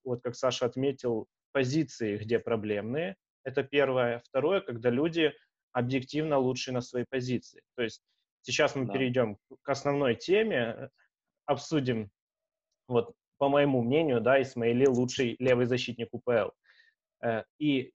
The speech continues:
Speaker 1: сейчас этот затронем момент. Ну вот, например, есть Алан Патрик, да,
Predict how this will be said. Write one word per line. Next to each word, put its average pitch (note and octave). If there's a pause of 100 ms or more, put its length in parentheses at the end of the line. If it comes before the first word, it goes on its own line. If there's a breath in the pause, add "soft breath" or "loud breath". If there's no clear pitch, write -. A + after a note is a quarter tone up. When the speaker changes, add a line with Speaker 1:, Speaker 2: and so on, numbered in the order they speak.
(120)
Speaker 1:
сейчас C3+
этот A2+
затронем A2+
момент. G#2+
Ну C#3
вот, C#3+
например, C#3
есть C3
Алан C#3
Патрик, D3+
да, B2